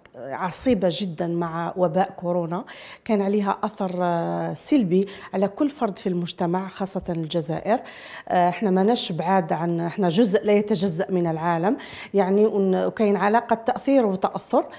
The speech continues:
آه، علاقة تأثير وتأثر ت-، تعتمد أصلا على الحالة النفسية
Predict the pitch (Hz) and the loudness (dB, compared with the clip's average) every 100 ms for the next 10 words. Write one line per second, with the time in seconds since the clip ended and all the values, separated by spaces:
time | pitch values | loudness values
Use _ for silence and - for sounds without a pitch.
0 | - - - - 208 196 190 185 196 233 | -18 -18 -18 -4 2 4 6 4 4 4
1 | 247 220 - - 233 202 185 - 185 - | 2 -2 -2 2 2 2 -2 -2 -4 -4
2 | 262 262 233 208 208 208 202 196 190 196 | -4 0 0 0 0 0 2 0 -4 2
3 | 247 240 196 - - - 294 - 233 220 | 4 4 2 -4 -8 -2 2 2 4 4
4 | 190 190 214 220 - - 190 - 233 214 | 4 4 4 2 -4 -8 -4 2 4 6
5 | 220 202 185 185 - 208 151 | 4 4 4 2 0 0 0